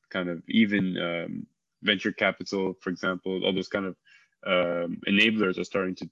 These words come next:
to, to kind of, uh, blossom slowly in the country. Uh, we also see free zones. Uh, we have the Free Zone Authority, of Science, uh, Science Technology Park. We have a lot of all those providing huge amounts of benefits for countries, uh, companies coming to b-, set up,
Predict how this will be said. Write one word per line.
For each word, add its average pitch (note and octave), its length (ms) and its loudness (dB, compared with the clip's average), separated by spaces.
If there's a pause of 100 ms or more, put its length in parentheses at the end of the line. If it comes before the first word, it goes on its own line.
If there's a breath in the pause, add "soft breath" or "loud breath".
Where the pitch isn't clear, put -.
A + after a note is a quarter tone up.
to, F#2 120 -6 (100)
to F2+ 220 -6
kind F2+ 220 -6
of, E2 100 -8 (120)
uh, - 220 -8 (320)
blossom F2+ 600 2
slowly F#2 400 0
in E2+ 60 -4
the E2+ 60 -10
country. - 340 -8 (580 loud breath)
Uh, F#2+ 300 6
we G#2 80 6
also A2+ 220 4
see A2+ 220 4
free A2+ 280 6
zones. F2+ 520 -4
Uh, F#2 120 -4
we F#2+ 100 0
have F#2+ 180 2
the F#2 140 -2 (280)
Free A#2+ 160 2
Zone G#2 220 0
Authority, G2+ 540 -2
of F2 160 -2
Science, G#2+ 460 -2 (180)
uh, G#2+ 60 -2
Science G2 320 -2
Technology G#2+ 460 -4
Park. G2+ 280 0
We F#2 60 -6
have F2 80 -6
a F#2+ 80 -4
lot G#2 180 0
of G2+ 120 -4
all A#2 180 4
those A2 300 2 (400 soft breath)
providing A2+ 460 4
huge A2+ 320 2
amounts G2 280 0
of F#2 80 -8
benefits G2 380 -4
for F#2 120 -12
countries, F#2+ 540 -4
uh, G#2+ 60 2
companies G#2 420 -2
coming G2 240 -6
to F2+ 80 -10
b-, F2 140 -10 (120)
set G2 200 0
up, F#2+ 160 0